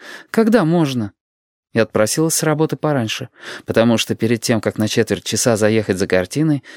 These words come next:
нужно было непременно тщательно вымыться, тщательно накраситься и тщательно подобрать самое обнажающее, самое обольстительное белье.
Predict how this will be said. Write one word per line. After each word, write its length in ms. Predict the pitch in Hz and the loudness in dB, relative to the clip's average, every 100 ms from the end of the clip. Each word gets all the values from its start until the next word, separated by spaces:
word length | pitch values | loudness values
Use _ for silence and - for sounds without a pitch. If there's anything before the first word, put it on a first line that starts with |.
| - _ - | -20 _ 0
нужно 320 | 190 165 156 | 0 2 2
было 200 | 151 143 | 4 6
непременно 640 | 143 139 135 147 165 156 | 4 4 4 4 4 2
тщательно 580 | - - 147 143 139 135 | 0 -2 -2 0 2 2
вымыться, 540 | 117 120 92 - - - _ | 2 2 0 -6 -12 -18 _
тщательно 500 | - - 156 139 117 | -2 0 2 2 2
накраситься 720 | 107 95 117 139 - - - - - - - | 2 0 -2 -4 -6 -12 -14 -14 -14 -12 -10
и 80 | |
тщательно 560 | - - 185 175 107 101 | -6 -2 -2 -2 -2 -2
подобрать 640 | 113 107 101 117 160 - - | 2 2 2 0 -2 -8 -8
самое 560 | - - 180 170 151 - - | -4 -2 -2 0 -2 -6 -2
обнажающее, 1040 | 127 117 113 101 95 101 90 - - 135 _ _ _ | 0 2 0 0 -2 -2 -4 -8 -10 -14 _ _ _
самое 480 | - 117 139 147 139 | -6 0 2 2 0
обольстительное 840 | 127 117 95 - - - 101 95 90 | 2 2 2 -2 -8 -4 -2 -2 0
белье. 420 | 98 90 87 | 0 2 -2